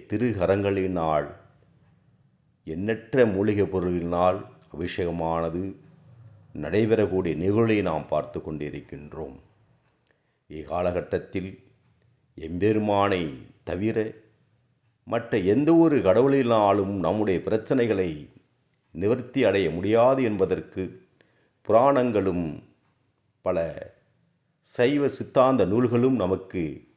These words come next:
மிக அழகாக எடுத்து உரைக்கின்றன. எம்பெருமானே எல்லா தெய்வங்களாக அவதாரம் எடுத்து, பரம்பொருளான பரமேஸ்வரி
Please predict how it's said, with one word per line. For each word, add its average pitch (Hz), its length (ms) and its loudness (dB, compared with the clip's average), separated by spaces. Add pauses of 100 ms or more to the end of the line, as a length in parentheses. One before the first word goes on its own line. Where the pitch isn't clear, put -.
(360)
மிக 85 240 -4
அழகாக 98 640 4 (840)
எடுத்து 87 300 -8
உரைக்கின்றன. 90 640 -2 (1040)
எம்பெருமானே 107 760 2 (720)
எல்லா 90 340 4 (100)
தெய்வங்களாக 92 800 2
அவதாரம் 92 520 0
எடுத்து, 90 400 -8 (960)
பரம்பொருளான 131 720 4 (100)
பரமேஸ்வரி 104 720 0